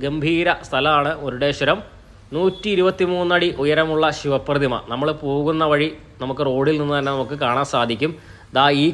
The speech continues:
കാണുന്നതാണ് ക്ഷേത്രത്തിലേക്ക് പോകുമ്പോഴുള്ള കവാടം. ഇത് കടന്നു കഴിഞ്ഞാൽ പിന്നെ അങ്ങോട്ടേക്ക് മുരുടേശ്വരത്തിൻ്റെ കാഴ്ചകൾ തുടങ്ങുവാണ്.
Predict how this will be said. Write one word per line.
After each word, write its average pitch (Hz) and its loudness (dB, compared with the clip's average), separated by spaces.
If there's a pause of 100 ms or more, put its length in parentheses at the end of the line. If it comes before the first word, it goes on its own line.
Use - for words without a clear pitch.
(120)
കാണുന്നതാണ് 151 4 (380)
ക്ഷേത്രത്തിലേക്ക് 147 0
പോകുമ്പോഴുള്ള 147 2 (200)
കവാടം. 139 6 (480)
ഇത് 196 4
കടന്നു 175 6
കഴിഞ്ഞാൽ 151 4 (160)
പിന്നെ 156 -2
അങ്ങോട്ടേക്ക് 143 0 (140)
മുരുടേശ്വരത്തിൻ്റെ 135 -2
കാഴ്ചകൾ 127 0 (100)
തുടങ്ങുവാണ്. 127 2